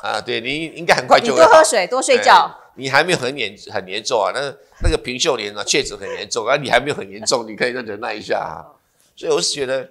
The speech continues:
Speaker 1: 当做新闻处理，
Speaker 2: 走夜路吹哨子的概念。
Speaker 1: 当新闻处理好了，但是你把它当政策的话，就有点呢离谱了哈。因为现在欧洲的老百姓日子还是过得很不好，不然你只要看看这个法国到处嘛在罢工抗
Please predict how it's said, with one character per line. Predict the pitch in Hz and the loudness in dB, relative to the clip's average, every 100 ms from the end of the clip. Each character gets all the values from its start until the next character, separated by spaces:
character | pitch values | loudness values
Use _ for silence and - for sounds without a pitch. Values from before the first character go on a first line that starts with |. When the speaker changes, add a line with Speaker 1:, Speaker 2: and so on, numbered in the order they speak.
| _ _ _ _ _ - | _ _ _ _ _ 0
Speaker 1:
当 | 165 | 2
做 | 165 | 2
新 | 156 180 | 0 2
闻 | 208 | 2
处 | 214 | 2
理， | |
Speaker 2:
走 | 311 | 4
夜 | 294 | 4
路 | 262 269 226 | 4 0 -4
吹 | - 247 240 | -4 -4 -2
哨 | 269 220 175 | 2 2 2
子 | 160 | -6
的 | 160 160 | -16 -6
概 | 165 151 | -6 -2
念。 | |
Speaker 1:
当 | 156 170 | -2 0
新 | - 180 202 | 0 -2 -4
闻 | 123 113 | -6 -4
处 | - 135 | -4 -4
理 | 101 60 | -12 -14
好 | - - 50 | -10 -8 -6
了， | 52 - | -6 -6
但 | 120 | -6
是 | 135 | -8
你 | 113 | -10
把 | 101 82 | -6 -6
它 | 98 | -4
当 | 107 113 104 _ _ _ - | -4 -6 -16 _ _ _ -6
政 | 165 113 | -6 -4
策 | 104 107 | -4 -2
的 | 95 | 0
话， | 87 | -2
就 | 87 92 87 | -2 -8 -8
有 | 98 | -10
点 | 80 67 | -14 -16
呢 | 73 73 73 | -14 -14 -14
离 | 76 90 | -16 -20
谱 | - - - | -20 -20 -18
了 | - | -18
哈。 | - 50 | -18 -14
因 | 110 | -12
为 | 107 90 _ _ _ - | -10 -12 _ _ _ -8
现 | 110 | -4
在 | 107 | -2
欧 | 110 | -2
洲 | 113 107 | 0 -2
的 | |
老 | 92 98 | 0 -2
百 | 64 | -2
姓 | - 90 98 | -10 -12 -14
日 | 92 | -14
子 | 80 | -12
还 | 78 | -12
是 | - | -12
过 | - 73 | -10 -10
得 | |
很 | 76 67 | -10 -16
不 | 73 | -14
好， | - 50 _ _ | -10 -10 _ _
不 | 120 | -4
然 | 98 | -2
你 | |
只 | 87 | -4
要 | |
看 | 95 98 | -4 -4
看 | 92 78 _ _ _ _ | -4 -8 _ _ _ _
这 | - | -12
个 | 85 67 67 _ _ _ - | -8 -8 -8 _ _ _ 4
法 | 143 | 6
国 | 98 87 | 6 2
到 | 92 90 | 0 0
处 | - 98 76 | -2 -12 -12
嘛 | - | -10
在 | 92 | -8
罢 | 95 - - | 0 2 0
工 | 101 92 | -4 -8
抗 | - | -6